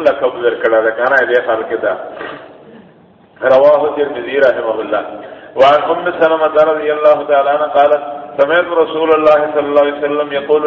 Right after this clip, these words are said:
لازواجہ، بیبیوں نے داویل، ان الذی یحسو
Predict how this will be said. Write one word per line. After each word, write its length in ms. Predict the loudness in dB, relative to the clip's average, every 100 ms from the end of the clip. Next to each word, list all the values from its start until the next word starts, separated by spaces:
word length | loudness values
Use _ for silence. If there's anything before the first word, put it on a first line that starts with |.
| 0
لازواجہ، 680 | 0 0 2 4 4 -2 -8 -10
بیبیوں 360 | -12 -4 -2
نے 100 | -2
داویل، 420 | 2 2 2 -2 -4 -10 -14 -8 -2
ان 160 | -2 0 0
الذی 300 | 2 2 2 0
یحسو 260 | 0 0